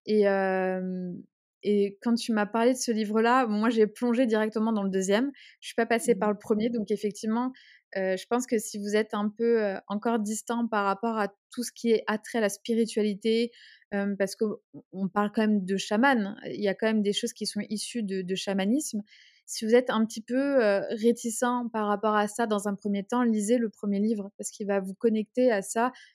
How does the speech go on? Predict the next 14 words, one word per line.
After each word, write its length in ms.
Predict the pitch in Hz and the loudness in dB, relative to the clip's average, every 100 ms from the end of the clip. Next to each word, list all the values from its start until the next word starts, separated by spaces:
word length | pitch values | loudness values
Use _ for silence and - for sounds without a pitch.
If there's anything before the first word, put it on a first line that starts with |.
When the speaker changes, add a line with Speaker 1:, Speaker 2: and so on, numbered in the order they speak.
| _ _ | _ _
Speaker 1:
tout 180 | 247 240 | -2 2
en 80 | |
douceur, 540 | 240 226 214 208 226 233 | 2 2 0 0 0 0
de, 300 | 196 196 196 | 0 0 0
de 200 | 180 202 | -2 -6
connecter 580 | 196 220 226 220 240 226 | 0 2 2 0 -2 2
de 120 | 214 | 2
la 320 | 196 185 185 | 2 0 -2
médecine 460 | 190 202 202 - 226 | -4 -6 -8 -8 -8
traditionnelle 640 | 214 202 196 208 220 226 - _ | -6 -8 -8 -6 -4 -6 -10 _
au 120 | 233 | 0
chamanisme 580 | 240 214 196 226 262 208 - _ _ _ _ _ - | 0 -2 0 0 -2 -10 -12 _ _ _ _ _ -6
et 360 | 180 240 247 214 | 0 4 4 4
heu, 360 | 196 190 185 | 4 2 -2